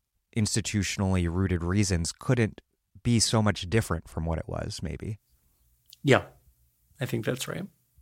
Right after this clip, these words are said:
Speaker 1: This all circles back to your argument about the left needing to be embedded in local institutions, because you write, "People's relationship to national political identities are mediated through these more concretely lived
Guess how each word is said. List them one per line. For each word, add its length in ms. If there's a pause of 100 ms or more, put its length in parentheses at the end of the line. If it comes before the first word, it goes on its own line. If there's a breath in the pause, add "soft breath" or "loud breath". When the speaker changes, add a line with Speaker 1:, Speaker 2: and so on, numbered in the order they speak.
(180)
Speaker 1:
This 160
all 80
circles 320
back 180
to 60
your 80
argument 280
about 160
the 80
left 380
needing 420
to 100
be 100
embedded 380
in 140
local 300
institutions, 840 (640 soft breath)
because 580
you 160
write, 300 (320)
"People's 460
relationship 720 (220)
to 260
national 460
political 460
identities 800 (320)
are 100
mediated 680 (180)
through 280
these 160
more 180
concretely 640
lived 460